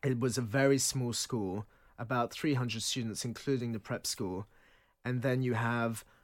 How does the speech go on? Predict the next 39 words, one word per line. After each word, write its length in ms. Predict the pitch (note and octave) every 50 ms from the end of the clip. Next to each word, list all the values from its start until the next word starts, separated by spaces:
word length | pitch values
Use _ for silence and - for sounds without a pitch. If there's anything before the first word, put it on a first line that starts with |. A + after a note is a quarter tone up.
| _ _ _ _ _ _ _ _ _
pretty 240 | - - G3 F3+ E3
much 280 | D3 C#3+ - - - C3+
one-on-one 500 | B2+ C#3+ C#3 C#3 C3+ B2+ B2 B2 A#2+ A#2+
lessons. 480 | B2 C#3 - - - A#2 G2+ G2+ F#2+
I 60 | A#2
remember 340 | A#2 B2 B2+ C3 C3 B2+ B2
doing 240 | A2 A#2+ A#2 A2+ A#2
A-levels, 560 | A#2+ B2 C3+ C3+ B2+ A2+ G#2+ A2 A2 G#2 G2
and 60 | B2
it 60 | A2+ -
was 120 | A#2+ A2+
literally 320 | B2+ C3 - - - A#2
just 220 | G2+ A#2 A2+ - A#2
me 460 | A#2 B2+ B2+ A#2+ A2+ A2 A2 G#2+ G#2 - - - _ _ - _ -
and 200 | A#2 A#2 A#2+ A#2+
one 180 | B2 A#2+ A#2+ A#2
other 200 | A2 G2 A2+ G2+
girl, 480 | A#2+ A#2+ A#2 A2 D#2+ C2+ D#2 - - - _
and 140 | - B2+ B2
I 40 | A#2
was 120 | A2+ -
doing 180 | - A#2+ A2+ A2
four 320 | - - - C#3 B2 A#2+
A-levels. 680 | A2+ A2+ A2+ A2+ G#2+ F#2+ - - A1 C#2+ B2 - - - - - - - - _ _ -
And 340 | A#2+ A#2 A#2+ A#2 A#2 - -
if 140 | - B2 -
you 60 | B2
don't 200 | - C3 C#3 C#3
do 100 | C3+ C3+
your 160 | C3 A#2+ A2+
homework, 640 | A2+ A2+ G#2+ G#2+ G#2+ G#2+ A2 F2+ - - - - - - _ _ _ _ _ _ _ _
you're 100 | - A2+
sent 260 | - - B2+ A#2 G2
to 100 | - -
the 80 | - A2+
headmaster. 720 | A2 G2 A2+ A#2 A2 G#2 G2+ - - - D#2+ G1+ - - - - _ _ _ _ _ _ _
If 220 | - - - - -
you're 400 | A#2+ A2+ A2 A2 A2 A2 G#2+ - - _ _ _ - -
failing 580 | - D3 C#3+ C#3 C3+ C3 B2+ B2+ B2 B2 -